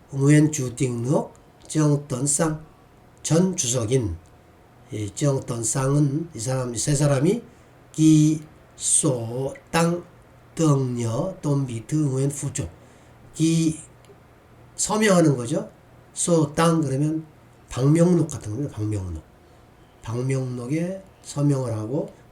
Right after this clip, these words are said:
덩녀, 덩녀 그러면 이제 뭐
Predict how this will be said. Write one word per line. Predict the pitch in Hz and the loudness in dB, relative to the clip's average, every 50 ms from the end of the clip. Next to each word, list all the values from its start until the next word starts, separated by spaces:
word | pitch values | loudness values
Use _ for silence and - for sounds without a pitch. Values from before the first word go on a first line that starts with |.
| - - | -10 -4
덩녀, | 170 170 160 151 147 143 139 131 120 110 107 107 117 135 147 - - _ _ _ - | 0 2 4 4 4 4 2 0 -2 -4 -6 -6 -6 -8 -10 -12 -16 _ _ _ -6
덩녀 | 156 151 147 143 139 131 127 123 123 135 143 | -2 0 2 2 0 0 -2 -4 -4 -2 -4
그러면 | 127 127 135 147 160 160 147 | -4 -4 -2 -2 0 -2 -2
이제 | 127 127 120 113 104 104 - - - _ _ _ - - - - - - | -4 -6 -8 -8 -8 -10 -12 -16 -20 _ _ _ -20 -20 -20 -20 -20 -16
뭐 | - 110 104 101 98 95 90 85 | -14 -12 -10 -10 -10 -12 -12 -14